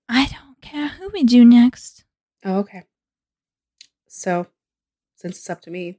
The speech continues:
Speaker 1: <laughs>
Speaker 2: we're gonna do Carson.
Speaker 1: I just got some stressful news about work.
Speaker 2: Oh, no.
Speaker 1: I know.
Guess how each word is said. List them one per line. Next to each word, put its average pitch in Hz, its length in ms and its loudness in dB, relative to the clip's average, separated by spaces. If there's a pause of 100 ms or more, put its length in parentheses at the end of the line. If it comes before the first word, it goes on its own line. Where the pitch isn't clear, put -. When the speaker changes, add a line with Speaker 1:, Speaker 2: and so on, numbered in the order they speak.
(140)
Speaker 1:
<laughs> - 140 -20
Speaker 2:
we're - 440 -14
gonna 185 280 -10
do 190 120 -8
Carson. 226 320 -16
Speaker 1:
I 208 60 -18
just 208 280 -4
got 165 160 -2
some 165 200 -6
stressful - 500 -2
news 190 240 4
about 180 320 2
work. 262 420 2 (800)
Speaker 2:
Oh, 311 220 6
no. 330 840 4
Speaker 1:
I 180 60 4
know. 170 360 4